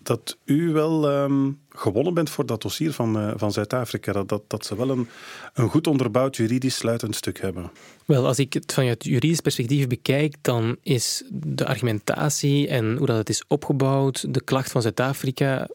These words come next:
Speaker 2: heel wat overtuigender dan, eh, het verweer van Israël op dit ogenblik.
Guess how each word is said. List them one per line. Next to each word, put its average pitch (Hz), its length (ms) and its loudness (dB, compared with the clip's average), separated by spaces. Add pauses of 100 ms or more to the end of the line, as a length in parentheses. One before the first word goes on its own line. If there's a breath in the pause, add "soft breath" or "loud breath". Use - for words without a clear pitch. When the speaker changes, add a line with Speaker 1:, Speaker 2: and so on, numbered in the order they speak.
(440)
Speaker 2:
heel - 240 2
wat 127 160 2
overtuigender 127 800 2
dan, 117 460 0
eh, 107 480 0
het - 160 -2
verweer 117 280 2
van 113 160 0
Israël 151 580 2
op 156 100 0
dit 147 140 2
ogenblik. 156 400 0